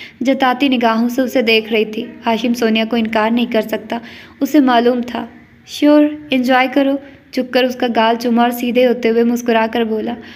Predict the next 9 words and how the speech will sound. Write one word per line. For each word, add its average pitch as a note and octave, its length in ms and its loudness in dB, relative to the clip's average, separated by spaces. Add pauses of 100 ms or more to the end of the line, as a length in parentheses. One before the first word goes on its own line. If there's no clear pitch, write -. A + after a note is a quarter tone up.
(260)
और B3+ 100 2
फिर C4+ 220 0
एक C4+ 140 2
कहर B3 440 -2
आलूद A#3 340 2
नज़र A3+ 260 0
शेरी A#3+ 420 0
पे B3 260 -6 (460)
डालकर B3 560 0